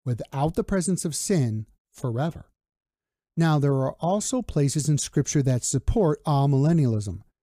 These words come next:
and I encourage you to do your own research. But because they don't interpret unfulfilled Scripture literally,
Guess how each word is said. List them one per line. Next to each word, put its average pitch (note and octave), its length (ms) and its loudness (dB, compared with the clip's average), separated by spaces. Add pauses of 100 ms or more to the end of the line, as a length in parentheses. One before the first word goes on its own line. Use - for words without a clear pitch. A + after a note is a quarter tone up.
(440)
and C3 160 0
I A#2 120 0
encourage D3+ 580 -2
you D#3+ 100 4
to C#3+ 80 2
do C3 140 0
your B2 260 0
own A3 160 2
research. - 600 -4 (640)
But F3 120 0
because C4+ 300 -2
they D#4 140 2
don't B3 280 -2
interpret E3+ 560 -2 (400)
unfulfilled E3 720 0
Scripture C#3+ 500 -4
literally, B2 640 -4